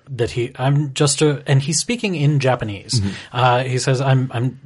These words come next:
Speaker 1: just a retrieval man for Kulikin.
Speaker 2: Who's that? Who's Kulikin?
Speaker 1: You don't know who Kulikin
Speaker 2: Tell me
Speaker 1: is?
Speaker 2: who Kulikin. Oh my gosh, is it moving? The, the trunk is moving. <laughs>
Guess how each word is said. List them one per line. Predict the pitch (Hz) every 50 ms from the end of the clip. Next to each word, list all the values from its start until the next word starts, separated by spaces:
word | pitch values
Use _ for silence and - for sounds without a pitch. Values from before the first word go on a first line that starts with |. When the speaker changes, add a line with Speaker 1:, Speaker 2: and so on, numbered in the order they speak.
| 143 127
Speaker 1:
just | - 147 139 - - 160
a |
retrieval | 147 139 135 - - 147 131 135 127
man | 123 117 117 113 110
for | - - 127 117 117 120 - _
Kulikin. | - 147 131 113 101 - 101 92 - - _ _ _ _ _ _ - - - _ _ -
Speaker 2:
Who's | - 190 107
that? | 120 - - - -
Who's | - 135 131
Kulikin? | - - 104 175 - - - 170 - - _ _ _ _ - -
Speaker 1:
You | 113 107
don't | 104 107 104 104 110
know | 113 104
who | 113 120
Kulikin | - - 135 131 135 135 139
Speaker 2:
Tell | 151 147
me | 139 143
Speaker 1:
is? | 156 135 -
Speaker 2:
who | - 139 117 110
Kulikin. | - -
Oh | 85 117
my | 117 123
gosh, | 117 - 120 120 123
is | 120 110
it | 135 -
moving? | 127 135 135 156 180 180
The, | - 139
the | 117 120 156
trunk | 131 - - 196 190 180
is | 175 147
moving. | 143 170 156 117 113 104
<laughs> | -